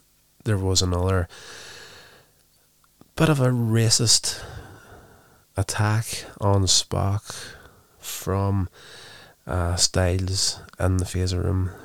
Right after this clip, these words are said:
Spock was down to check out that everything was going well, that they were sorted out, ready to go, and, uh, Styles is like, "We can do this without you," and pretty much just cold shoulders him until he gets out of the, the phaser control room. But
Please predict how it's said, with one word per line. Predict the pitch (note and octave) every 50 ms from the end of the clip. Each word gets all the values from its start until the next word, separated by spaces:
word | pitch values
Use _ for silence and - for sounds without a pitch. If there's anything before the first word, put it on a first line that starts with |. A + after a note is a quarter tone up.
| -
Spock | - - - - F2+ F2+ F2+ -
was | F2+ F#2+
down | - - F2 F2+ F#2
to | F2+
check | - - - F2+ F#2 G2 - -
out | F2 F2 E2+ -
that | - - - F2
everything | F2 F#2 F2+ F2+ F2+ F2+
was | F2+ F#2+
going | - - F#2 F#2 F2+ F2+ F2
well, | F2+ F2+ F2+ F2+ F2+ F2+
that | F2 -
they | E2+
were | E2 -
sorted | - - F2+ F2 F2+ F2 E2+
out, | F2 - D#2
ready | F2+ F#2 F2+
to | F2 E2+
go, | E2 F2 F2 F2
and, | E2+ E2+ F2 - - - - - - - - - - - - - - -
uh, | - - G2+ - - - - F2 F#2+ - - - - - - _ _ _ _ _ _ _ _ - -
Styles | - - - F#2+ F#2+ F2
is | F2+ F2+
like, | F2 E2
"We | F#2+ G2
can | G2 G2 F#2
do | F2+ F2+
this | F2+ F2 F2 -
without | F2 - - F2 F2 F#2+ - - F#2+
you," | F2+ F2
and | F2 F2 E2+ E2+
pretty | - F#2+ F#2
much | F2 F2+ F2+ - -
just | - - -
cold | - - F#2 F2+ F#2 -
shoulders | - - F#2 F2+ F#2 F#2+ F#2 F2
him | F#2 F2
until | E2+ E2 E2+
he | F2 E2+
gets | F2 E2+ -
out | F2+ F2+ F2
of | E2+ E2+
the, | F2 F2 E2+ - - _ - - - - - _ _
the | -
phaser | G#2 - F#2+ F2+ E2+ E2+ D#2+
control | - F2+ - - F#2 F#2 F#2+ G2
room. | G2+ F#2+ F#2 F2 - - - - - - - - - - - - - - -
But | A2+ G2+ G2+ - -